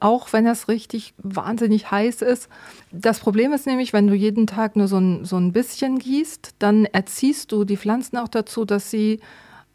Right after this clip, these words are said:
nur kurze Wurzeln machen, zum Beispiel im Rasen. Der geht dann gar nicht so in die Tiefe mit den Wurzeln, weil er ist ja immer gut mit Wasser versorgt und muss sich nicht viel Mühe machen. Und das ist aber nicht das, was wir wollen, sondern wir wollen ja, dass die Pflanzen tiefe Wurzeln machen, damit sie möglichst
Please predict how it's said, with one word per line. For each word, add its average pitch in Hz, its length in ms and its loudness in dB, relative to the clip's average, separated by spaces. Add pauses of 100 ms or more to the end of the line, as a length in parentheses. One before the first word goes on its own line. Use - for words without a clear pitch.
nur 220 220 4
kurze 269 420 0
Wurzeln 240 460 2
machen, 175 360 -2
zum 202 180 2
Beispiel 196 400 2
im 185 140 2
Rasen. 175 640 -2 (280)
Der 196 100 0
geht 220 180 0
dann 202 120 2
gar 196 180 2
nicht 233 160 0
so 226 100 0
in 214 100 4
die 190 140 0
Tiefe 262 320 -4
mit 254 180 -4
den 233 160 -2
Wurzeln, 226 340 0
weil 196 140 2
er 202 120 4
ist 202 100 -4
ja 214 80 0
immer 202 180 2
gut 202 180 -4
mit 202 280 -4
Wasser 196 440 -6
versorgt 202 440 -2
und 196 100 2
muss 208 140 2
sich 208 160 -4
nicht 202 340 -2
viel 208 280 -4
Mühe 226 260 0
machen. 240 360 -4 (1080)
Und 220 540 4 (140)
das 214 160 2
ist - 40 2
aber 226 140 6
nicht 208 160 4
das, 220 200 0
was 208 180 0
wir 202 120 4
wollen, 208 240 4
sondern 185 300 0
wir 180 100 0
wollen 185 220 2
ja, 202 100 4
dass 185 160 0
die 196 100 -6
Pflanzen 190 400 0
tiefe 247 320 0
Wurzeln 208 360 0
machen, 196 300 0
damit 185 180 -4
sie - 80 -8
möglichst 196 580 0